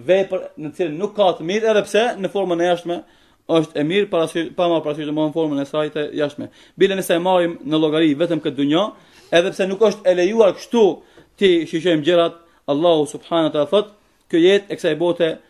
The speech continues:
innamal hayatu dunya lahwun wa laibun", kjo jetë e kësaj bote është vetëm se lozi edhe dëfrim, e, jeta e vërtet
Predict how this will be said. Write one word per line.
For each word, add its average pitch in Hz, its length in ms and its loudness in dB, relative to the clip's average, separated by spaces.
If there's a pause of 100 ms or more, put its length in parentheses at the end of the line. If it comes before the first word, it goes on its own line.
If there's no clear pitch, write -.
(680)
innamal 170 380 -2
hayatu 165 260 -4
dunya 160 540 -6 (200)
lahwun 151 520 0
wa 147 80 -2
laibun", 196 400 0
kjo 170 140 -4
jetë 175 180 -2
e 165 60 -6
kësaj 156 180 -4
bote 175 220 -4
është 165 260 0
vetëm 170 220 -4
se 165 240 -2 (320)
lozi 156 420 2
edhe 147 260 -2
dëfrim, 151 460 -2 (320)
e, 151 140 -2 (180)
jeta 175 340 0
e 147 140 -4
vërtet 147 540 0